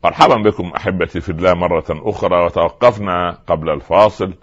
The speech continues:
آه، عندما مر الجاحظ بهذه الخيمة فوجد أمامها رجل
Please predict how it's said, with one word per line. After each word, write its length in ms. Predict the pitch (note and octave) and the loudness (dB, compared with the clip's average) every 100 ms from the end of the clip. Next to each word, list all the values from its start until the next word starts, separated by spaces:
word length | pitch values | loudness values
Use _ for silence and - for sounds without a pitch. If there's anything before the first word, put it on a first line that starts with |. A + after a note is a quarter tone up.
| _ _ _ _ _ _ _ | _ _ _ _ _ _ _
آه، 400 | C2 C#2 C#2 C#2 | -8 -4 -4 -4
عندما 1080 | C2 F#2+ F#2 D#2+ D#2 D#2 D#2 - D2+ D#2 D2+ | -4 -6 -6 -4 -2 -2 -4 -8 -10 -8 -8
مر 460 | D#2 A2 A2 F#2+ E2+ | -2 0 2 0 -2
الجاحظ 500 | C#2 G2+ A2 G2+ F2 | 0 4 4 2 -6
بهذه 540 | D#2 C2+ D#2 D#2+ D2+ | -8 -6 -6 -4 -6
الخيمة 580 | B1+ - F#2 G#2 G2 F#2+ | -10 -4 -4 -2 -4 -8
فوجد 520 | - D2 F#2 F2+ D#2+ | -6 -4 -2 -2 -4
أمامها 1000 | D#2+ C2+ D2 F#2+ G2+ F#2+ F2 E2+ E2+ D#2+ | -6 -6 -6 -4 -4 -6 -8 -8 -8 -4
رجل 600 | F2+ G2 F#2+ F#2 F#2 G2 | -2 -2 -4 -6 -8 -10